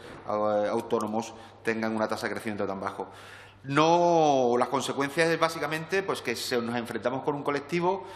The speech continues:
donde la mayor parte de los proyectos que se inician no se consolidan. La alta tasa de rotación lleva a que apenas uno de cada diez proyectos se mantiene un año. Seguimos muy lejos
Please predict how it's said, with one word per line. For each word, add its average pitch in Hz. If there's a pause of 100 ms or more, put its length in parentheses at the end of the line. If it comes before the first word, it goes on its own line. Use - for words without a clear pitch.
(140)
donde 127
la 120
mayor 120
parte -
de 139
los 135
proyectos 139 (180)
que 127
se -
inician 131
no 131
se 127
consolidan. 139 (220)
La 120
alta 147
tasa 151
de 139
rotación 127
lleva 139
a 131
que 113 (760)
apenas 156
uno 170
de 123
cada 123
diez 151 (380)
proyectos 131 (180)
se 127
mantiene 120
un 131
año. 170 (500)
Seguimos 165
muy 156
lejos 170